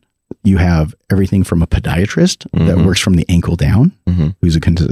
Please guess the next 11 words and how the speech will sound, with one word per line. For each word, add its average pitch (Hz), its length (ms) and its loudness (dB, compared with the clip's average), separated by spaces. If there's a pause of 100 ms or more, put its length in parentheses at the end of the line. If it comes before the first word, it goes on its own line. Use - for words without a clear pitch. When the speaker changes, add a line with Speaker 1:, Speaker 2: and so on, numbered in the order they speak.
(140)
Speaker 1:
who's 90 180 2
considered 90 380 0
a 95 40 0
doctor, 87 460 0 (680)
all 196 180 0
the 107 80 0
way 101 380 0 (300)
to 87 480 0 (140)
someone 90 400 0
who 85 380 2
is 80 420 0